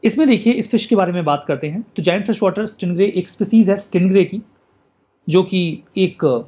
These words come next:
फिश की जो फैमिली है, Dacertidae फैमिली,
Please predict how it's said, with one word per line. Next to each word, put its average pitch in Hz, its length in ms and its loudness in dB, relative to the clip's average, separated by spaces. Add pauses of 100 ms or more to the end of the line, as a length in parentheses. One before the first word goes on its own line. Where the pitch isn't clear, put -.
(400)
फिश 240 180 4
की 247 100 4
जो 214 100 4
फैमिली 180 460 0
है, 131 160 -4 (2250)
Dacertidae 170 680 0
फैमिली, 123 360 -8